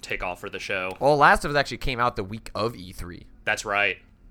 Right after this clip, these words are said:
Speaker 2: Um,
Speaker 1: And
Speaker 2: I
Speaker 1: reviews
Speaker 2: play-,
Speaker 1: ran, like,
Speaker 2: I,
Speaker 1: the week before.
Speaker 2: yeah, I, I played it ahead of that, but, uh, that game actually came out the week of E three,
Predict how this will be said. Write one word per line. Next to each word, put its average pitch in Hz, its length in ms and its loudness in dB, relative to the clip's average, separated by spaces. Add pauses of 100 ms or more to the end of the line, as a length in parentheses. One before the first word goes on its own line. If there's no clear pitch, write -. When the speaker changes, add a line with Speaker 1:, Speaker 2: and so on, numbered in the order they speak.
(140)
Speaker 2:
Um, 87 760 -14
Speaker 1:
And - 80 -4
Speaker 2:
I 101 80 4
Speaker 1:
reviews 113 180 2
Speaker 2:
play-, 113 120 2
Speaker 1:
ran, 98 80 -2
like, 120 100 6
Speaker 2:
I, - 40 2
Speaker 1:
the 107 60 -4
week 98 160 -6
before. 98 380 -8
Speaker 2:
yeah, 123 240 8
I, 123 200 6
I 131 140 2
played 151 300 -2
it 110 100 -2
ahead 147 220 2
of 104 140 -2
that, 92 420 0
but, 92 220 -4 (340)
uh, 85 240 -10
that 92 140 -10
game 127 180 -4
actually 131 380 0
came 95 240 -8
out 90 180 -6
the 92 80 -8
week 95 320 -14
of 98 240 -6
E 87 160 -12
three, 87 360 -10